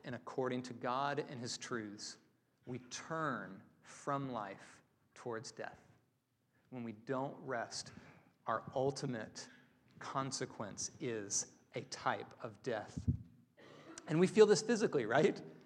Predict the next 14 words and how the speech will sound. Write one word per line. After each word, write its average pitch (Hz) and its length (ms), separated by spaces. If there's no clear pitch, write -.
I 170 120
feel 214 240
it 185 60
every 196 200
night. 190 280
Every 170 280
night 196 320
I'm 143 160
tired 151 640
and 160 100
I 131 60
need 139 440
to 143 100
rest. 120 580